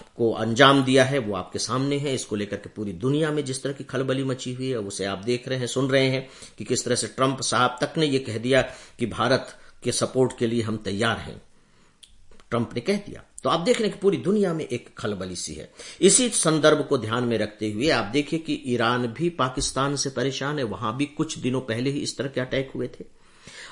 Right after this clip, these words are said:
अफगानिस्तान में अभी अमेरिकी सेना मौजूद है और अमेरिका ने कह दिया है कि वह अब अफगानिस्तान से अपनी सेना वापस बुलाएगा। इसको लेकर के भी अफगानिस्तान थोड़ा सा चिंतित है।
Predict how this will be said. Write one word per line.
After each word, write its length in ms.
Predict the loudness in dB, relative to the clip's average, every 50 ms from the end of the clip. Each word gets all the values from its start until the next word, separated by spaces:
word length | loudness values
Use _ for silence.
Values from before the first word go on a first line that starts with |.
| 2 2
अफगानिस्तान 920 | 2 2 4 8 8 10 10 10 8 6 4 2 4 8 8 10 10 8
में 240 | 8 8 6 6 6
अभी 360 | 4 2 2 4 2 2 4 2
अमेरिकी 580 | 4 6 6 6 6 4 2 0 -2 0 0
सेना 420 | 0 0 2 2 2 2 2 0 -2
मौजूद 520 | -2 -2 -2 -2 -2 -2 -2 -2 -2 -2
है 260 | 0 2 4 4 4
और 380 | 4 4 2 2 0 -2 -4 -6 -10 -18 -20 -20 -18 -6 0
अमेरिका 460 | 2 8 8 8 8 8 6 2 4
ने 100 | 4 2
कह 260 | 2 2 2 2 2 2
दिया 280 | 2 4 6 6 6
है 220 | 6 4 4 2 2
कि 300 | 0 -2 -2 0 0 0
वह 480 | 2 2 0 2 2 -2 -4 -6 -14 -20 -20 -14 _ 4
अब 300 | 4 4 4 4 -4 -4 -6
अफगानिस्तान 800 | -6 -4 -2 -2 0 2 2 0 0 -2 -4 -4 -2 -2 -2
से 240 | -2 -2 -4 -4 -4 -6
अपनी 280 | -10 -6 -4 -4 -2
सेना 420 | -2 -2 -2 -2 -2 -2 -2 -2 -2
वापस 480 | -2 -2 -4 -4 -6 -6 -6 -6 -6 -6
बुलाएगा। 460 | -4 -2 0 2 2 2 2 0 0
इसको 360 | -2 -2 -4 -4 -2 -2 -2
लेकर 360 | 0 0 -2 -2 -2 -6 -6
के 180 | -2 -2 -4 -2
भी 160 | 0 -2 -2
अफगानिस्तान 720 | -2 -4 -12 -10 -6 -6 -4 -4 -6 -4 -4 -2 -4 -4 -4 -6
थोड़ा 120 | -6 -6
सा 120 | -6 -6 2
चिंतित 420 | 4 4 4 4 2 -4 -6 -6
है। 120 | -10 -16